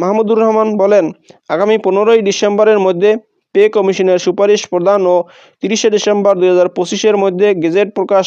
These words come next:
সহ পহেলা জানুয়ারি দুই হাজার ছাব্বিশ থেকে নবম পে স্কেল বাস্তবায়ন করতে হবে। এছাড়া বর্তমান সরকার পে স্কেল বাস্তবায়ন করবে না বলে অর্থ উপদেষ্টার বক্তব্য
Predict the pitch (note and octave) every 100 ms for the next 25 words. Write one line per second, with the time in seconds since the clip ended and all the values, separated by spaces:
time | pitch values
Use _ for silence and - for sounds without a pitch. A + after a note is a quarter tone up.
0 | - G3+ D#3+ - _ _ _ - D#3+ F3
1 | F3+ F3+ F#3+ G#3+ A3+ G3 G3 F3+ E3+ E3+
2 | E3 G3+ - G#3 G3+ G#3 A3 _ _ _
3 | - D3 F3 A3 G#3 G3+ G3 - G3+ E3+
4 | F3 - F3 F3 E3+ E3+ - D3 C#3+ B2
5 | - _ _ _ - G3 A3+ A3+ F#3 A3
6 | A3+ B3 - F#3 G#3+ G3+ B3+ - _ -
7 | D#4+ G3 - G3+ F#3+ F3+ F3 - F#3+ F#3+
8 | F#3 - F3 F#3 G3 G3+ G3+ G3 G3 _
9 | - F3 F3+ F#3+ F#3 F3+ F#3 - F#3 -
10 | _ _ _ _ _ _ _ _ - F3
11 | F3+ A#3